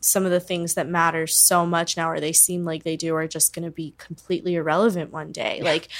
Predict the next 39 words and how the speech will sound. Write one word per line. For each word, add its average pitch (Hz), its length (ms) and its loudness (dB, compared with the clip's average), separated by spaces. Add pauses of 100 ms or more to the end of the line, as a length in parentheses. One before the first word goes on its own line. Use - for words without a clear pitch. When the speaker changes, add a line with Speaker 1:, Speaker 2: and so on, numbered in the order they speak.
(200)
Speaker 1:
as 196 140 2
much 220 200 4
as 214 120 4
I 180 120 8
love, 175 640 6
um, 165 400 0 (800)
you 190 120 0
know, 165 160 2
performing 170 640 -2
and 170 120 -2
competing 170 460 -4
for 165 200 0
awards 175 680 4
and 160 200 -2 (300)
the 180 100 -2
fun 175 480 6
and 170 100 0
the 165 60 0
buzz 175 400 4
of, 175 100 -2
like, 156 180 -2
award 175 400 2
season 175 640 4
and 165 180 -6 (500)
the 202 80 6
recognition, 208 960 6
I 190 100 4
just 208 320 4
know 196 340 8
that 190 200 6
there 175 160 6
are 190 280 8
things 190 340 0
in 175 120 -2
life 170 360 0
that 170 120 2
are 165 140 4
more 170 200 0
important. 170 680 -2